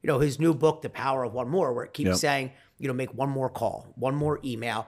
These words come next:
Speaker 2: Yep.
Speaker 1: wait one more day. Don't quit for one more day.
Speaker 2: Yep.
Speaker 1: When people do the right stuff,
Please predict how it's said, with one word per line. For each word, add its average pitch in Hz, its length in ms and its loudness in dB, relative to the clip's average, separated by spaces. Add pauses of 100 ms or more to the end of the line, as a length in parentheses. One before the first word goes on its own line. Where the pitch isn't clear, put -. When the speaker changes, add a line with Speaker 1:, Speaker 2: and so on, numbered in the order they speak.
Speaker 2:
Yep. 87 260 -2
Speaker 1:
wait 151 260 -2
one 151 240 2
more 165 220 6
day. 113 340 -4
Don't 156 220 2
quit - 240 -2
for 131 120 -6
one 131 220 -4
more 131 220 -2
day. 123 360 -2
Speaker 2:
Yep. - 300 -2
Speaker 1:
When 156 140 0
people 254 340 0
do 208 180 0
the 147 120 0
right 160 440 2
stuff, - 580 0